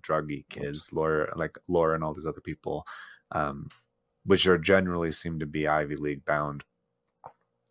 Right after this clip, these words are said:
Speaker 1: upper popular kids mostly. Um,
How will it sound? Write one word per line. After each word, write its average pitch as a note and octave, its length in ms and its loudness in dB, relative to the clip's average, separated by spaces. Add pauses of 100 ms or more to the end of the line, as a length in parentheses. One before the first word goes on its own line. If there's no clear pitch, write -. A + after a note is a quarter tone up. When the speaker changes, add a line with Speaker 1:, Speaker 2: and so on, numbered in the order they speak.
(120)
Speaker 1:
upper D2 720 0
popular E2+ 440 -2
kids D3 460 -6
mostly. D#2+ 460 -4 (420)
Um, D2+ 320 -2